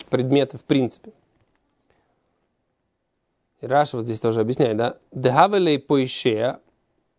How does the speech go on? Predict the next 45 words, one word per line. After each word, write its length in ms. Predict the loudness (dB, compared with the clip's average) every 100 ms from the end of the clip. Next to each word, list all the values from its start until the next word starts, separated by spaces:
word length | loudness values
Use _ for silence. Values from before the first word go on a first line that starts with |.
| _ _ _ _ _ _ -10
он 240 | -8 -8
в 40 |
определённой 460 | -4 0 2 2 2
степени 340 | 2 0 0
допустил 360 | -2 -4 0 0
халатность. 440 | 4 2 2 -6
«Шерзорок 420 | -2 2 4 2 2
леймоком», 460 | 0 0 0 0
он 100 | 0
бросил 240 | 0 -2 -2
в 60 |
то 80 | -2
место, 320 | -2 -2 -2
«шибный 340 | -2 0 2 2
одом 280 | 0 2
мыцуем», 400 | 0 0 0 0
что 120 | 0 -4
люди 180 | -4
там 160 | 0 0
находятся. 540 | 0 -2 -2 -4 -14 -20 _ _ _ _ _ _ _ -12
То 60 |
есть 120 | -8
нахон, 560 | 0 2 2 4 4 4
что 180 | -2 2
он 240 | 4 2
сейчас 540 | 0 -4 6 6 6 0
как 220 | -2 2
бы 180 | 2 2
имцит 680 | 2 0 2 2 2 2
от 140 | -4 0
СМО. 300 | 2 0 -2 _ _ _ _ _ -6
Но 100 | -6
в 60 |
принципе 480 | 2 2 2 -2 0
он, 220 | 0 0 -6
получается, 520 | -4 -4 2 0 2 0
бросил 440 | 4 4 2 -4
в 60 | 0
то 100 | 2
место, 280 | 2 0
где 120 | -2 -2
люди 140 | 0
находятся, 440 | 0 2 0 2
это, 160 | 0 2
да, 280 | 2 2